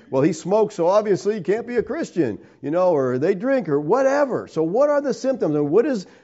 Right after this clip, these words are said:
what is, you look at someone and you say, "Well, they're definitely Christian." How, how do we do that? What are the symptoms?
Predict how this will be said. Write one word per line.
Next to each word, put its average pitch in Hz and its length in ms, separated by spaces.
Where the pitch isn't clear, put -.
what 165 240
is, 247 200
you 196 220
look 294 240
at 277 140
someone 226 220
and 190 40
you 170 40
say, 156 120
"Well, 123 140
they're 185 80
definitely 123 360
Christian." - 360
How, 143 220
how 143 140
do 160 80
we 143 100
do 135 180
that? 73 260
What 185 180
are 190 60
the 170 80
symptoms? - 480